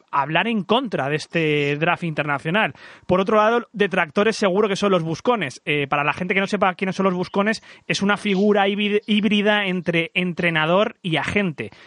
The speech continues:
algo que ocurre mucho en los, eh, países latinos, particularmente en República Dominicana, como hemos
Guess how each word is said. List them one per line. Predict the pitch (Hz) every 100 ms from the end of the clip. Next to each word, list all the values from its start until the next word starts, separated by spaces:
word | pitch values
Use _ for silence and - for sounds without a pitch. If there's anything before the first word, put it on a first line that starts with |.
| -
algo | 151 156
que | 156
ocurre | 165 170 165
mucho | 160 175 196
en | 160
los, | 151 -
eh, | 165
países | 147 151 170 160
latinos, | 147 196 240
particularmente | - 175 165 165 175 175 190 202 202 - - -
en | 160
República | 160 170 190 185
Dominicana, | 180 175 160 175 185
como | 156 156
hemos | 156 165 151